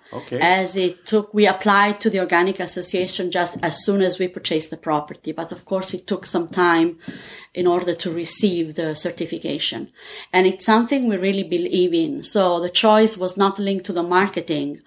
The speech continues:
Speaker 2: or to some trendy,
Speaker 1: Yeah.
Speaker 2: uh, <laughs> opportunities, but basically because my husband feels that it's something very important for the,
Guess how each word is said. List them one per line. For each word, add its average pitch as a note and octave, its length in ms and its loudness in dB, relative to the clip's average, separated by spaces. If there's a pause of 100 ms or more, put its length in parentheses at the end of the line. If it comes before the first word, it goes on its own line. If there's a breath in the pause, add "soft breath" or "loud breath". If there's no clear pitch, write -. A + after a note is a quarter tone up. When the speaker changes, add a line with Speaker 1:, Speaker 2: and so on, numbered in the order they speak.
(300 loud breath)
Speaker 2:
or F3+ 160 -4
to F3+ 400 -6
some E3+ 280 -4
trendy, F3 640 0 (260 loud breath)
Speaker 1:
Yeah. A#2 300 4
Speaker 2:
uh, D#3 800 2 (400 loud breath)
<laughs> - 60 -
opportunities, F3+ 800 2
but - 240 -12
basically G3 480 2
because F#3 340 -2
my F3 120 -2
husband F3 460 -4
feels E3+ 380 2
that E3+ 160 0
it's E3 200 0
something E3+ 480 2
very F3 240 2
important E3 720 -4
for D#3 260 -4
the, D3+ 200 -2